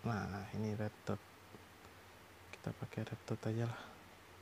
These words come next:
Scope kali empatnya simpen dulu,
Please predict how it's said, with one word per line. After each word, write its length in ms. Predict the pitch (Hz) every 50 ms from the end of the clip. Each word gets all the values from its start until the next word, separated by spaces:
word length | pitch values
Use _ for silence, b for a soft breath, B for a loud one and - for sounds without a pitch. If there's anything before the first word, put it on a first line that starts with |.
| - - - - - - - - - - - - - - - - - - - -
Scope 320 | - - - - 113 -
kali 240 | - - 95 - 104
empatnya 480 | 104 107 110 - 110 - - 120 120 120
simpen 520 | 120 - - 131 127 127 - 135 131 127 127
dulu, 240 | 127 127 131 131